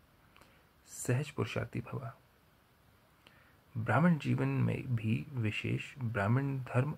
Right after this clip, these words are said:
और कर्म भी विशेष। ब्राह्मण धर्म मतलब आत्मिक धर्म, जो परमात्मा पिता ने ब्रह्मा बाबा को सिखाया, वही हमारा धर्म है, जिसमें शांति,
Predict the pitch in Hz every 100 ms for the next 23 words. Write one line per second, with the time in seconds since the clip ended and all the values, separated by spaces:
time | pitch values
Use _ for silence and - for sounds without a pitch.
0 | - 117 123 - 139 156 135 131 120 117
1 | 127 123 - - _ _ _ _ - -
2 | - - - - _ _ - 123 107 101
3 | 117 113 120 123 113 - 202 196 - 117
4 | 113 - 110 120 - 107 - - - -
5 | _ _ _ _ _ _ _ _ 120 107
6 | - 110 107 107 110 - 120 123 143 -
7 | _ 117 123 120 113 117 139 175 _ _
8 | _ _ _ _ - 120 117 113 151 143
9 | 123 117 - 113 - - 120 117 147 -
10 | - 123 113 139 117 110 113 117 - -
11 | 117 117 120 - 117 - 113 117 - 117